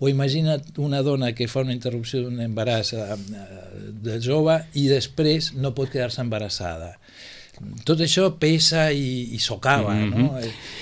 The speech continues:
Speaker 2: Deu i quaranta-vuit minuts, tot això és el que, com deia en Roman, ens fa diferents.
Speaker 1: Sí. <laughs>
Speaker 2: Vulguem o no, la qual cosa...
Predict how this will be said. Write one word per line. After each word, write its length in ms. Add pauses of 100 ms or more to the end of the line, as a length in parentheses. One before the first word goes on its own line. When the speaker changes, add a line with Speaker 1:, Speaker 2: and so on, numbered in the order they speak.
(160)
Speaker 2:
Deu 300
i 100
quaranta-vuit 480
minuts, 400 (100)
tot 160
això 180
és 60
el 160
que, 280 (240)
com 180
deia 180
en 60
Roman, 380 (120)
ens 160
fa 200 (280)
diferents. 720
Speaker 1:
Sí. 320 (440)
<laughs> 400
Speaker 2:
Vulguem 420
o 40
no, 180 (160)
la 100
qual 200
cosa... 380